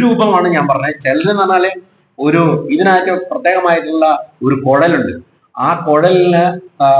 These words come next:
അറ്റത്ത് ഒരു, ഒരു ബോൾ പോലെ ഒരു സാധനം, ആ ബോളിനകത്ത് നിറച്ചു വെക്കുക. എല്ലാം, ആ,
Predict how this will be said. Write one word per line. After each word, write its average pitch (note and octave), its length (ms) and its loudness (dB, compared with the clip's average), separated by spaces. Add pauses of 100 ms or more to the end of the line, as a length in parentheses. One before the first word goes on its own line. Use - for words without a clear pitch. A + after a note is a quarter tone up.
(340)
അറ്റത്ത് F3 840 -2
ഒരു, C#3+ 420 0 (360)
ഒരു C#3+ 200 -4 (460)
ബോൾ D#3+ 260 2
പോലെ D3+ 160 0
ഒരു - 80 -2
സാധനം, - 340 -12 (640)
ആ D#3 140 -2
ബോളിനകത്ത് F3 640 2
നിറച്ചു C3 320 -4
വെക്കുക. A#2 180 -4
എല്ലാം, F#3 600 -4
ആ, C3 420 2